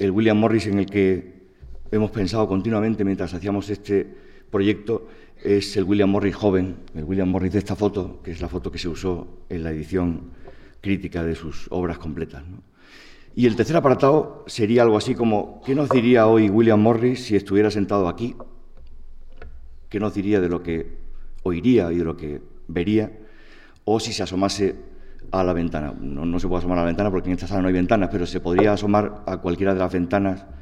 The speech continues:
que, entre tanto, son nuestras ventanas al mundo veinticuatro horas durante los trescientos sesenta y cinco días del año que son nuestros teléfonos inteligentes, ¿no? ¿Qué, qué pensaría,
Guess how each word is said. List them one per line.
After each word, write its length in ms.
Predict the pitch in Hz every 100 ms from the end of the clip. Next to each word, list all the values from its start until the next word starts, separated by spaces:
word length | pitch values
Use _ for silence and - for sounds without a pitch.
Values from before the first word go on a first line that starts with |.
| - - -
que, 100 | -
entre 200 | 92 87 87
tanto, 240 | 98 95
son 120 | 98
nuestras 260 | 98 95 85
ventanas 360 | 85 95 92
al 80 | 85
mundo 600 | 87 101 98 98 95 - -
veinticuatro 580 | 90 85 90 95 90 95
horas 220 | 95 90
durante 540 | 85 85 82 80 78 -
los 160 | 82 82
trescientos 360 | 82 92 92
sesenta 220 | 95 87
y 40 | 85
cinco 180 | 95 92
días 160 | 90
del 80 | 85
año 160 | 87 90
que 80 |
son 100 | 80
nuestros 200 | 87 82
teléfonos 340 | 87 82 85 82
inteligentes, 520 | 76 71 71 64 78
¿no? 140 | 80 - _ _ _ _ _ _ - - - - - - - - - - - - -
¿Qué, 560 | 117 123 120 - - - -
qué 120 | 123
pensaría, 600 | 135 120 113 95 98 76